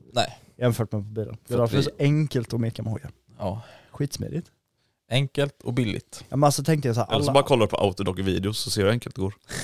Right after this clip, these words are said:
Speaker 2: Ja, just det. För de har ju K T M-videos.
Speaker 3: Ja.
Speaker 1: <laughs> De
Speaker 2: De,
Speaker 1: har
Speaker 2: de borde ha. De hade fått rätt många visningar.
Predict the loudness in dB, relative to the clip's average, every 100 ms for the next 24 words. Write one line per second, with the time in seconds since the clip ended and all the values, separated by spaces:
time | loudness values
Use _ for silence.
0 | 0 4 6 6 6 4 2 2 4 4
1 | 4 4 2 0 -2 0 0 0 -2 -4
2 | -8 _ 4 4 8 8 8 6 6 6
3 | 8 6 6 2 0 -6 -12 -20 -20 _
4 | -4 2 4 6 6 8 8 8 8 6
5 | 6 6 6 6 6 6 4 0 4 8
6 | 8 8 6 4 0